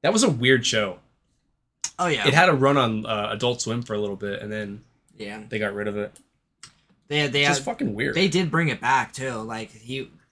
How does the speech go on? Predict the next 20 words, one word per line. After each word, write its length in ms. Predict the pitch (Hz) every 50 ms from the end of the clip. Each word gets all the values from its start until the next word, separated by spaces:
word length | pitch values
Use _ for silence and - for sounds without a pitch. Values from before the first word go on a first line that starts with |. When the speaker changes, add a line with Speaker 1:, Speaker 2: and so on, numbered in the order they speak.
| _ _ _ _ -
Speaker 2:
went 200 | 135 135 131 113
on 160 | 123 123 113
Broadway 460 | 104 110 113 113 120 113 113 110 110
for 420 | 104 - 113 110 104 101 101 101 - -
a 60 | 107
while. 440 | 107 104 101 101 101 101 104 104 - _ _ _ _ _ _ _ _ _ _ _ _ _ _ _ _ _ _ _ _ _ _ _ _ -
Speaker 1:
Hmm. 140 | 190 143 104 - - _ _ _ _ _ _ _ _ _ _ _ _ _ _ _ _ _ _ _ _ _ _ _ _ _ _ _ _ _ -
I 80 | 143 139
think 200 | - 208 226 208
what 80 | 180 151
really 160 | 160 156 143
messed 240 | 123 123 120 - -
him 80 | 120
up 120 | 117 104 -
was 120 | 101 -
jerking 320 | - 120 113 107 - 107
off 180 | 104 101 104 -
in 100 | 101 95
the 40 | 92
theater. 440 | - - 107 104 101 98 - -